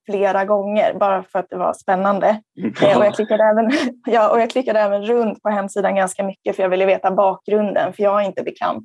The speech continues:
Speaker 1: med, med den hemsidan eller det företaget. Men de är ju väldigt bra på att framhäva att det har tagits fram då i samarbete med Sveriges vassaste nutritionister.
Speaker 2: Ja.
Speaker 1: Det står ju på, på flera sidor, eh,
Speaker 2: Ja.
Speaker 1: på hemsidan.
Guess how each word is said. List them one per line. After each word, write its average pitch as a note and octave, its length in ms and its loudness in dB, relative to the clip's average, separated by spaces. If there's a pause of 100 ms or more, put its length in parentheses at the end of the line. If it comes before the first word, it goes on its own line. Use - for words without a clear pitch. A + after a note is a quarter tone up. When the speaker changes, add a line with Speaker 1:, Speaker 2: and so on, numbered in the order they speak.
Speaker 1:
med, - 220 0 (360)
med G3+ 120 2
den G3 180 0
hemsidan F#3 520 0
eller G2+ 180 2
det - 120 0
företaget. - 680 0 (460)
Men A3 100 2
de A3+ 140 4
är A3+ 40 2
ju A#3 60 2
väldigt A#3 280 2
bra A3+ 180 2
på G3 320 0
att F#3+ 100 -4
framhäva F#3+ 580 0
att F3+ 100 -4 (160)
det F#3+ 60 -2
har F3+ 80 0
tagits F#3+ 420 -6
fram G3+ 340 0
då G#2+ 280 0 (580)
i - 20 -6
samarbete F#3+ 720 -2
med G3 360 -4 (280)
Sveriges F3 520 0
vassaste A#3 540 -2
nutritionister. G#3 920 -2 (400)
Speaker 2:
Ja. - 160 2
Speaker 1:
Det C3 60 6
står G3 200 4
ju F#3 80 2
på, F#3 460 -2
på A3 100 0
flera A3+ 320 4
sidor, F#3+ 420 2 (460)
eh, F#2+ 140 2
Speaker 2:
Ja. A2+ 360 4
Speaker 1:
på G#3 60 -6
hemsidan. F#3+ 600 0